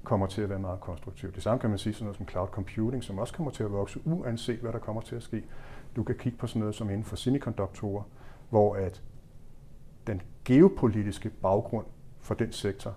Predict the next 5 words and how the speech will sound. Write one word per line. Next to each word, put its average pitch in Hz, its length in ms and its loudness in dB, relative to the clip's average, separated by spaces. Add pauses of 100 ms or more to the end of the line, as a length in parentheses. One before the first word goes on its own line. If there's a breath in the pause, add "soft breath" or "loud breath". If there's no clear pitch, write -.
(380)
kun 165 240 10
gør, 98 220 4 (520 loud breath)
at, - 280 0 (180)
øh, 95 240 0
semikonduktorer 98 880 0